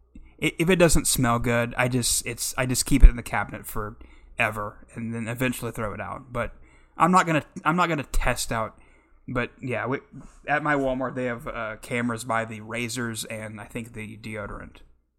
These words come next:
I mean, it's getting, like, everywhere. You have to, s-, I mean, uh, th-, there's nobody working there anymore, so we have to, have to watch <laughs> your every move. But anyway, but I,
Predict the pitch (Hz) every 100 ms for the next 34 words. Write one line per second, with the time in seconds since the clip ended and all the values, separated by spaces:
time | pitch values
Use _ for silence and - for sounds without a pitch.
0 | _ _ - 127 120 185 151 123 113 -
1 | 120 117 104 110 101 120 117 - - -
2 | - 120 117 - - _ - - - -
3 | _ - 135 - 127 147 165 185 160 123
4 | 160 190 127 117 117 110 113 120 - -
5 | 143 123 120 120 123 - - 131 160 -
6 | - 143 139 - 139 127 135 - - -
7 | - - - - - - 131 127 143 127
8 | 127 170 104 - - - - - - 120
9 | 120 113 170 127 104 - _ - - 139
10 | 139 147